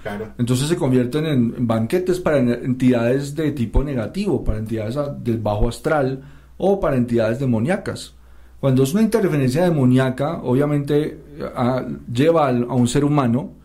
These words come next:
Speaker 2: en el cual ya hay mucha oscuridad, no vamos a decir que no. Es decir, ¿qué explota una entidad demoníaca en nosotros? Nuestras vulnerabilidades.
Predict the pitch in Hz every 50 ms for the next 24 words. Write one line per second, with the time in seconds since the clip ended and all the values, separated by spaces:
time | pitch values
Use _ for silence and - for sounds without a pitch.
0 | - - - - - - - - - - - - 147 143 147 143 143 143 143 160
1 | 160 160 156 156 196 185 175 175 180 185 190 185 180 180 - - 175 160 165 165
2 | 175 190 196 196 190 - 160 151 131 - - - - 120 117 110 113 110 107 104
3 | 110 127 - - - - - - - - 120 117 117 120 131 139 123 - - 113
4 | - - 113 110 110 90 - - - - - - - - - - - - - -
5 | - - - - 120 113 120 110 123 127 127 113 - - - - - - - -
6 | - - - - - - - - - - - 180 202 190 190 - - 202 214 208
7 | 208 - 202 202 196 196 190 185 196 170 143 135 139 151 165 156 143 127 117 123
8 | 143 147 147 135 117 127 127 123 - 123 - - - - - 208 151 143 139 139
9 | 143 - 131 127 123 117 123 131 143 175 180 180 180 175 170 170 165 160 156 151
10 | 147 147 147 139 139 135 127 117 104 - - - - - - - - -